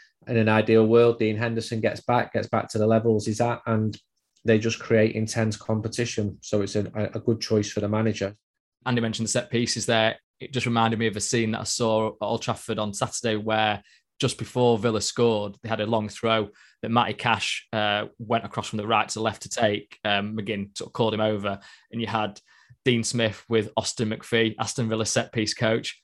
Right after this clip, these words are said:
Speaker 2: Ole Gunnar Solskjaer with Eric Ramsey, United's new set piece coach, both in the technical area, both watching this, and then obviously they get the corner and, and they score from the corner. And now I'm not saying that that's, you know, <laughs> Eric Ramsey's, uh, you know, uh, arena, uh, and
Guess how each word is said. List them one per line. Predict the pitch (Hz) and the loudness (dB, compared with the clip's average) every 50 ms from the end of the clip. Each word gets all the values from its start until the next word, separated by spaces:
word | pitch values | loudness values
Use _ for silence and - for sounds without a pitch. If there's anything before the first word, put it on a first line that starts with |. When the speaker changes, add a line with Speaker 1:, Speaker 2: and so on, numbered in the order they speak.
| _ _ - | _ _ -2
Speaker 2:
Ole | 123 120 117 | 0 0 2
Gunnar | 107 120 117 | 2 0 -2
Solskjaer | 110 - - 120 113 107 - - - 110 110 110 113 117 - | 0 0 2 2 2 0 0 0 2 4 6 4 4 2 0
with | 113 110 | 0 0
Eric | 113 110 113 - | 0 0 0 -2
Ramsey, | 117 113 110 113 113 107 104 113 113 113 110 - _ _ | -2 -4 -2 -2 -4 -2 0 0 0 0 -2 -6 _ _
United's | - 110 110 113 117 113 110 101 | -6 -2 0 0 0 0 -2 -2
new | 117 113 113 | -2 0 0
set | - - 123 117 - | 0 0 -2 -2 -2
piece | - 117 113 110 | -2 -2 -2 -2
coach, | - - 117 113 117 113 - - - - _ _ | -4 -2 0 0 0 -2 -4 -10 -16 -20 _ _
both | - 127 123 123 123 | 2 4 4 4 2
in | 127 | 0
the | 117 113 | -2 -2
technical | - 131 107 110 - - 113 | -2 -2 -4 -4 -2 -2 0
area, | 110 110 101 | 0 0 2
both | 101 120 117 - - - | 2 2 2 0 -2 -4
watching | - 120 - - - - 107 110 | -2 -2 -2 -2 -2 -2 -2 -2
this, | 110 107 107 - | -2 -2 -2 -4
and | - 110 | -4 -2
then | 110 107 | -2 -2
obviously | 110 104 110 - - 107 | -2 -4 -4 -4 -4 -2
they | 107 | -2
get | 104 - - | -4 -4 -6
the | - | -8
corner | - - - 117 113 107 107 107 | -6 -4 -2 0 0 0 -2 -4
and, | 107 110 - | -6 -6 -6
and | 110 107 | -8 -8
they | 104 | -8
score | 104 - - 120 110 107 | -8 -4 -2 0 0 0
from | - - 107 | -2 -4 -8
the | 101 | -6
corner. | - - 120 117 113 113 110 107 101 - _ _ - - - 110 - | -4 -2 0 0 0 0 -2 -4 -8 -12 _ _ -20 -20 -20 -12 -8
And | - 117 | -4 -4
now | 110 107 | -2 -2
I'm | 104 110 | 0 0
not | 117 110 110 | -2 -2 0
saying | - 113 110 107 | -2 -2 -2 -2
that | 113 110 | -2 -2
that's, | 110 110 - 127 - - | -2 -2 -2 -2 -2 -2
you | 135 | -2
know, | 117 - 135 | -2 -4 -2
<laughs> | - | -2
Eric | - 135 131 - | 0 0 0 0
Ramsey's, | 135 135 135 143 135 - 131 127 107 - - - - - - 151 - | 0 2 4 4 4 4 4 2 2 0 -2 -6 -10 -14 -14 -6 -2
uh, | - 123 117 117 120 | 0 2 4 4 2
you | 113 127 123 | 2 2 2
know, | 120 113 113 113 123 | 2 2 2 0 -2
uh, | 123 120 113 113 110 113 113 113 107 104 110 110 113 120 - - - 131 107 - _ _ - | -2 -2 0 0 0 0 -2 -4 -4 -6 -6 -8 -8 -10 -10 -10 -10 -12 -14 -14 _ _ -2
arena, | 135 117 120 127 131 127 127 127 127 123 120 117 | -2 0 2 2 2 2 4 4 4 4 4 4
uh, | 117 - - 113 - | 2 0 -2 -4 -2
and | 113 113 113 - | -2 -2 -2 -2